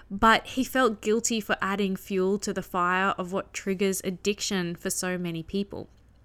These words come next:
Pursuit of pleasurable activities results in the release of dopamine,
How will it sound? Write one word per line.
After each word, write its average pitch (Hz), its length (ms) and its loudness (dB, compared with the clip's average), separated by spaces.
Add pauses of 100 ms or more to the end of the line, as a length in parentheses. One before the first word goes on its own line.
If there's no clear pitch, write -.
(680)
Pursuit 269 420 4
of 208 220 2
pleasurable 214 480 2
activities 233 640 2
results 190 540 0
in 196 160 -2
the 190 80 -2
release 175 380 -2
of 175 200 -10
dopamine, - 640 -2